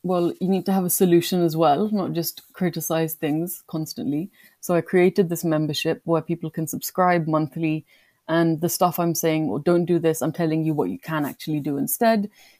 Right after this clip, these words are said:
If you're very unwell or you need therapy, this is not the place for you. It's not a replacement for therapy, but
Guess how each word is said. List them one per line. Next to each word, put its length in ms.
If 140
you're 340
very 300
unwell 680
or 140
you 160
need 460
therapy, 420
this 220
is 140
not 180
the 80
place 320
for 140
you. 240
It's 160
not 160
a 20
replacement 560
for 120
therapy, 440
but 320